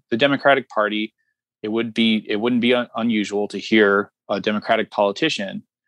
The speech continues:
um, say things about, like, labor that you would, like,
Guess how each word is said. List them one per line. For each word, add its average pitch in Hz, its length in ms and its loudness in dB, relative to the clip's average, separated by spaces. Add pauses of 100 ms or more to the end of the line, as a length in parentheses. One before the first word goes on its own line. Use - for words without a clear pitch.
(540)
um, 101 480 0 (200)
say 139 360 0
things 101 560 -8
about, 104 460 2
like, 101 160 2
labor 104 560 4 (580)
that 113 320 4 (300)
you 120 180 2
would, 113 380 2
like, 110 320 -2